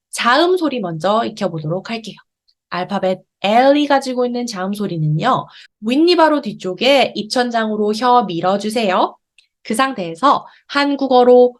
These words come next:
을 소리를 준비해주세요. 어, 되셨나요? 리을 소리 발음 한번 해볼게요. 르, 르, 르.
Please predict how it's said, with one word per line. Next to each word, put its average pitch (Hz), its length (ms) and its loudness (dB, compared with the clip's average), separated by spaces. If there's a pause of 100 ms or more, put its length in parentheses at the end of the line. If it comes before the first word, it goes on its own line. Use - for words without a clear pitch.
(220)
을 339 460 6
소리를 208 400 0
준비해주세요. 220 640 -4 (560)
어, 262 600 4 (400)
되셨나요? 254 680 0 (380)
리을 359 480 6
소리 311 360 4
발음 196 280 -2
한번 170 280 -6
해볼게요. 226 720 0 (580)
르, 202 60 -10 (1200)
르, 208 560 -4 (800)
르. 202 640 -2